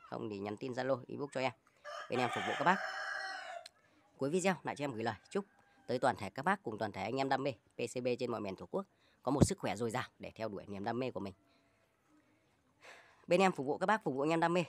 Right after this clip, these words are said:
P C B trên mọi miền Tổ quốc, đầy đủ tất cả linh phụ kiện dài lẻ của dòng P C B,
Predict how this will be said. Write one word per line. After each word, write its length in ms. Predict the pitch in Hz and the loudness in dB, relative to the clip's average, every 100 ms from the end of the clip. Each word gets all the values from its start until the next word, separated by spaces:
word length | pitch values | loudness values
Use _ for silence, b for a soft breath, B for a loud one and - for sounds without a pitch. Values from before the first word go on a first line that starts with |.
| - - | -4 -6
P 20 | |
C 240 | 135 139 | -4 -2
B 60 | 135 185 | -2 0
trên 120 | 135 | -2
mọi 80 | 101 | -2
miền 140 | 104 | -4
Tổ 80 | 104 | -6
quốc, 180 | 180 185 | -6 -6
đầy 180 | - 120 | -4 -4
đủ 120 | 98 | -4
tất 160 | - - | -8 -8
cả 140 | 95 | -6
linh 140 | 120 135 | -6 -6
phụ 100 | 104 | -6
kiện 180 | 117 | -6
dài 140 | 110 104 | -4 -4
lẻ 100 | 90 | -6
của 120 | 98 | -8
dòng 160 | 95 95 | -10 -6
P 40 | |
C 200 | 131 | -6
B, 40 | 131 | -2